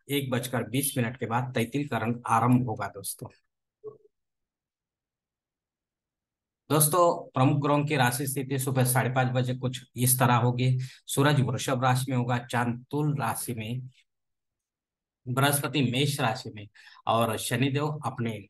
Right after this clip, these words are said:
कुंभ राशि में होंगे दोस्तों। बंबई क्षेत्र में सूरज का आगमन और निगमन कुछ इस प्रकार होगा। आगमन सुबह छह बजकर दो मिनट पर होगा, निगमन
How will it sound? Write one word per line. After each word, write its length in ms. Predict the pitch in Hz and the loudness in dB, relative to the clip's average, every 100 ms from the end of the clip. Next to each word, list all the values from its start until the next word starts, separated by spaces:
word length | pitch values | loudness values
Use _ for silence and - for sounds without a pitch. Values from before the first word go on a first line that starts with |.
| _ _ _ | _ _ _
कुंभ 240 | 147 156 139 | 0 2 2
राशि 400 | 110 110 - 110 | 2 0 -4 -6
में 200 | 120 131 | -4 -4
होंगे 340 | 104 101 92 | -4 -8 -10
दोस्तों। 460 | 87 - - - - _ _ _ _ _ _ _ _ _ _ _ _ _ _ _ _ _ _ _ _ _ _ _ 120 | -16 -16 -18 -18 -20 _ _ _ _ _ _ _ _ _ _ _ _ _ _ _ _ _ _ _ _ _ _ _ 2
बंबई 260 | 131 160 | 6 6
क्षेत्र 280 | 143 165 156 | 4 0 0
में 120 | 156 | -2
सूरज 320 | 151 135 131 | -2 2 2
का 120 | 131 117 | 2 2
आगमन 360 | 107 127 135 | 0 0 2
और 200 | 135 123 | 2 0
निगमन 360 | 110 107 131 131 | -2 -4 -2 0
कुछ 220 | 127 123 | -2 -4
इस 160 | 113 - | -8 -6
प्रकार 300 | 123 131 123 | -2 2 2
होगा। 420 | 123 131 127 - - _ _ 113 | 4 2 0 -4 -12 _ _ 2
आगमन 480 | 123 131 160 165 | 4 4 2 0
सुबह 560 | - - - 123 127 127 | -6 -8 -4 0 2 2
छह 160 | 131 151 | 2 0
बजकर 380 | 139 - 135 | -2 -4 -6
दो 200 | 120 123 | -2 0
मिनट 340 | 139 135 135 135 | 2 2 0 -2
पर 80 | 131 | -2
होगा, 240 | 131 139 | 0 -2
निगमन 580 | 117 123 123 147 147 | -2 -4 -2 -2 -4